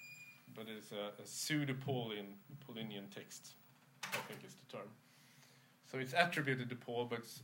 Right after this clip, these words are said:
probably not by him. It's directed to the congregation in Thessalonia, where, uh, it,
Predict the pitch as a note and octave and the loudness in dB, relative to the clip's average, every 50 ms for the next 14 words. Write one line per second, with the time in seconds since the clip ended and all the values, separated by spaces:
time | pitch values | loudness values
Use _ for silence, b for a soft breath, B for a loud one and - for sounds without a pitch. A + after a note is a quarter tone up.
0 | - - - - C#3 C#3 B2+ B2+ A#2 A#2 A2+ A2+ A#2 A2+ - - - - G#2+ G2+ | -14 -14 -4 -2 0 2 2 2 0 0 0 0 0 0 -2 -4 -6 -4 -4 -4
1 | G2+ - A2+ B2 D3 E3 E3 B B B B B B B B B B - B2+ B2 | -2 0 2 2 2 2 0 B B B B B B B B B B -12 -10 0
2 | - D3 C#3+ C#3+ D3+ F3+ F3+ F3+ F3 D3 C3+ C3+ - - D3 C3+ B2+ B2 A#2 - | 6 6 8 8 8 8 6 6 2 0 -2 -2 -2 0 2 2 2 2 0 -2
3 | - - B2+ A#2+ A#2+ A2+ A2+ A2+ - - C3 A#2+ A#2+ B2 A#2+ B2 C3 C3+ B2+ C3 | -6 -8 -4 0 2 2 2 0 0 -2 0 0 0 4 4 6 6 6 4 2
4 | B2+ A#2 A2+ A2 A2 G#2+ G#2+ G#2+ - - - - - - B2 - - A#2+ A2 A2+ | 0 -2 -2 -2 -2 -4 -6 -8 -10 -14 -20 -12 -8 -6 -6 -4 -4 -4 -4 -4
5 | A#2 A#2 G#2+ G2+ G#2 C3+ D3 B B B B B B B B B B B B B | -4 -2 -2 -2 -2 -2 -4 B B B B B B B B B B B B B
6 | B B B B - - - B2+ C3 C3 B2+ B2+ B2 B2 B2 - - - - - | B B B B -14 -4 2 6 10 10 12 12 10 10 6 2 -6 -14 -20 -20
7 | - - - - - - - - - - - D3 C#3+ - - - - - D#3+ D#3+ | -20 -20 -20 -20 -20 -20 -20 -20 -4 2 2 2 2 2 -2 -10 -6 2 4 4
8 | D#3 - | 4 2